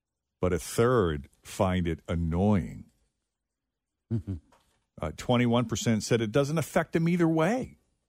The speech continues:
Speaker 2: Hmm.
Speaker 1: And, uh, the remaining people said, you know, they're either not sure or they're not,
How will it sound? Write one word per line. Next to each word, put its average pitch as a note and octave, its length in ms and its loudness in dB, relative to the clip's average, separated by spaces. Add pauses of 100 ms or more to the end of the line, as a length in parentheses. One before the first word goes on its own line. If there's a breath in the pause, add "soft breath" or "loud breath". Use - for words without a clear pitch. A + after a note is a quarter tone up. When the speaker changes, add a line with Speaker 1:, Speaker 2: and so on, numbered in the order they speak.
(1500)
Speaker 2:
Hmm. D3+ 240 0 (360)
Speaker 1:
And, B2 520 4
uh, A#2+ 380 4
the A#2+ 80 0
remaining A#2 420 4
people G2 280 0
said, F#2 380 2
you F#2+ 60 -2
know, E2 160 -2
they're E2 180 -4
either D#2+ 200 -2
not D#2+ 200 -2
sure E2 320 -2
or D#2+ 300 -2
they're D#2+ 200 -2
not, D#2+ 240 -4